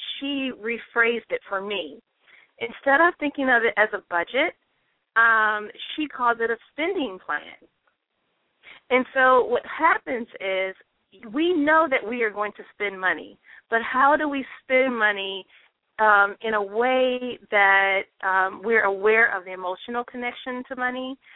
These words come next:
We also probably from our families have seen, um, and learned different habits about how and what we, how we think about money, and, you know,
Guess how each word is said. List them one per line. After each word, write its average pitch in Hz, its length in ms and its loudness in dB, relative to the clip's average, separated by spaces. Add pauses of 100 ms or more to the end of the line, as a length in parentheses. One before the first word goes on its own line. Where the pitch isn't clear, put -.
(360)
We 233 260 0
also 202 440 2
probably 208 500 0
from 208 140 -4
our 180 180 2 (120)
families 202 640 -4
have 180 140 -2 (180)
seen, 202 500 -6 (460)
um, 190 300 4
and 196 200 -6
learned 208 260 4
different 190 320 -10
habits 214 640 -2 (300)
about 208 280 2
how 208 520 6
and 196 160 -10
what 196 200 0
we, 202 140 -12
how 196 220 -2
we 196 100 -6 (100)
think 208 200 -8
about 214 440 2
money, 196 540 -4
and, 170 140 -8 (340)
you 196 80 -12
know, 185 240 -2